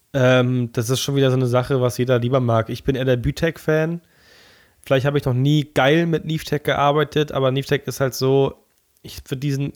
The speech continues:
Pies und diesen Spindeln, ich habe das einmal aufbauen müssen, ich fand das so nervig. Aber andere sagen wieder, das ist, das ist falsch gemacht, die Seiten sind einfacher zu verbinden, weil du keine Sa-,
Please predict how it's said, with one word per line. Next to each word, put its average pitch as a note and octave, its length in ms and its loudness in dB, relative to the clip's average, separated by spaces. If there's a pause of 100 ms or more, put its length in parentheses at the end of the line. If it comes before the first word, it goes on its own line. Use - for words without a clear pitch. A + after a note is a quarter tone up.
(100)
Pies E3 360 0
und D3 60 -4
diesen C3+ 240 -2
Spindeln, D3+ 640 2
ich C#3 80 -8
habe - 100 -16
das - 100 -12
einmal D3 180 0
aufbauen D3 320 0
müssen, C3+ 220 -4
ich C3+ 120 -6
fand C#3+ 240 -4
das D3 180 -2
so C3 320 2
nervig. D3+ 840 0 (580)
Aber D3+ 220 2
andere E3 280 2
sagen C#3+ 300 2
wieder, D3 140 2
das C3+ 180 -2
ist, - 280 -6
das B2+ 180 -2
ist C#3 120 -6
falsch D3+ 280 0
gemacht, D3 340 2
die C#3+ 80 0
Seiten C#3+ 600 -2
sind C3+ 340 -8
einfacher C3+ 280 -4
zu - 100 -10
verbinden, C3+ 360 -2
weil B2+ 80 0
du B2 80 -2
keine B2+ 240 0
Sa-, B2 140 -2